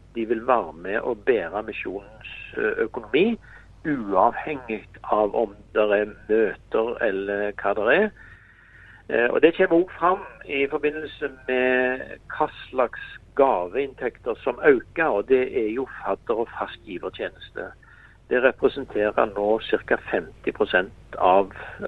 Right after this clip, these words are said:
våre totale inntekter. Og det, det er jo en veldig god giverordning. Så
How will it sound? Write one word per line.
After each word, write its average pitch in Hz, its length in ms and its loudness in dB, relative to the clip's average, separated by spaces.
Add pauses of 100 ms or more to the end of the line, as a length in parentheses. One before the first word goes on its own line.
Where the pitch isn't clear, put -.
(140)
våre 107 320 6
totale 98 460 -4
inntekter. - 420 -14 (480)
Og 123 160 -6
det, 143 400 4
det 135 140 4
er 135 80 4
jo 139 100 2
en 143 100 -8
veldig 127 240 -2
god 123 140 -6
giverordning. 120 560 -4 (560)
Så 208 80 4